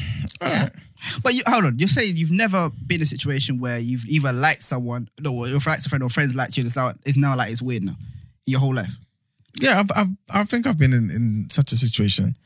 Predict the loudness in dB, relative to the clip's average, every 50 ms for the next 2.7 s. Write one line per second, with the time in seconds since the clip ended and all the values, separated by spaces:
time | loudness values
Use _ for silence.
0 | _ _ _ -20 -20 -20 _ _ 0 2 4 4 4 4 2 0 0 0 0 2
1 | 2 2 2 2 2 4 4 4 2 0 -4 -6 -8 -8 -8 -8 -8 -8 -8 -8
2 | -8 -8 -8 -6 -4 -4 -4 -2 -4 -2 -4 -4 -6 -8